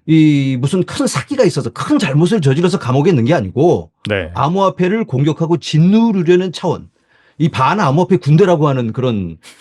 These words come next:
Speaker 1: 이 주체가 만들어져서 바이든 정부에, 거기 이제 행동대장이 게리 겐슬러라는 친구였습니다.
Speaker 2: 아.
Speaker 1: 그냥 가, 다 가서 잡으러 다니고 소송 걸고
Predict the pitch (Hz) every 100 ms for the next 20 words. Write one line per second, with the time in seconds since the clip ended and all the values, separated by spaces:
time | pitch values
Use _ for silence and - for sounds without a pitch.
0 | - 117 113 143 147 113 110 131 101 90
1 | 107 - 120 120 104 90 85 82 78 _
2 | _ _ _ _ 170 170 156 196 180 156
3 | 147 147 - 123 170 135 110 117 113 107
4 | 107 196 147 95 80 78 - _ - 98
5 | 87 80 202 294 277 185 196 208 208 147
6 | 160 - 160 170 151 175 170 151 165 180
7 | 170 185 196 180 165 151 240 311